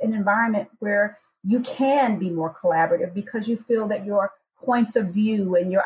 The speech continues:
ideas are accepted and valued and respected. So, uh, everything that Jason said is true. It will increase the bottom line because you can be more innovative. And, but our clients look different now. Uh, our clients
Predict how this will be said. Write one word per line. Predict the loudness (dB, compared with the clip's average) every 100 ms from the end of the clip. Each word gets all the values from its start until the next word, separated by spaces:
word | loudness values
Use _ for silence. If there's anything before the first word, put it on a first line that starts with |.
| 2
ideas | 0 -2 -2 -2 -2 -4 -2
are | 0 0 -2
accepted | -6 -4 -2 -2 -2 2 2 0
and | -4 0
valued | 2 2 2 -2 -6 -4
and | -6 -6
respected. | -14 -6 -2 -2 -2 -8 -8 -10 _ _ _
So, | -6 0 2 2 2 0 -2
uh, | -4 0
everything | 2 2 2 0
that | 2
Jason | 0 0 0 -2
said | -2 0 2 2
is | 0 -8
true. | -6 -4 -2
It | -2
will | 2 2
increase | 2 0 -4 -4 -2
the | 0
bottom | 2 2 0
line | -2 0 0
because | -4 -10 -2 -2 0
you | -6
can | -4
be | -6 -6
more | -4 -2 -2
innovative. | -2 -2 0 -2 -2 -4
And, | -4 -6 _ _ _
but | 2
our | 2 0
clients | -6 -2 2 2 0 0
look | -2 -2
different | -2 -6 -6 -20 -20
now. | -18 -16 -18 _ _ _ -4
Uh, | -2 0
our | 0
clients | -2 -2 2 2 2 0 -2 -4 -6